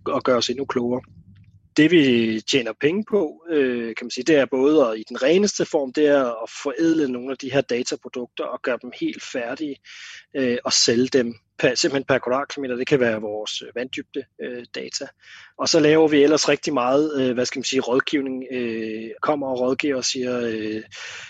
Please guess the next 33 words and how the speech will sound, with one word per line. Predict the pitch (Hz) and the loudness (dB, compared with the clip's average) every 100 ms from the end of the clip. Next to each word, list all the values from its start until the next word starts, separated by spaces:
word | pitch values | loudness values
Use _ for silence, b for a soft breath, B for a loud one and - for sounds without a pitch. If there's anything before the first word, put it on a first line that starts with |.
| B | B
i | 120 | -8
vores | 107 113 | -6 -4
tilfælde | - 127 117 107 | 2 2 2 -2
med | 104 | 0
landbruget, | 120 156 175 160 147 | 0 0 2 4 4
arbejder | 127 123 123 | 4 2 2
vi | 117 | -2
meget | 113 113 120 | -2 -2 -2
med | 113 | -4
den | 113 | -6
danske | 117 113 - | -8 -8 -4
landbrugsstyrelse, | 127 127 156 - 147 131 - | -4 -4 -6 -6 -4 -4 -4
som | 127 120 113 | -4 -6 -4
har, | 127 117 - _ _ _ _ _ _ _ - - | -6 -6 -14 _ _ _ _ _ _ _ -10 -4
øh, | 135 226 208 | -2 -2 -4
nogle | 208 - | -8 -2
E | 165 160 | 2 2
U-reformer | 147 143 135 - 139 131 123 | 2 -2 -4 -2 -4 -4 -8
og | 117 113 | -8 -10
nogle | 113 | -12
forpligtelser, | - - 147 135 135 | -10 -2 -2 0 -4
de | 131 | -4
skal | - 156 | 0 2
leve | 131 | 4
op | 127 - | 2 -2
til, | 151 139 | 0 0
og | |
hvor-, | 120 127 - | 0 -2 0
hvordan | 127 - 131 143 | -2 2 0 0
kan | - 139 | 0 2
man | 123 113 _ B B _ | 0 -4 _ B B _
bruge | 131 127 | -6 0
satellitdata? | 139 - 127 - 123 120 135 | 0 0 -4 -4 -6 -4 -8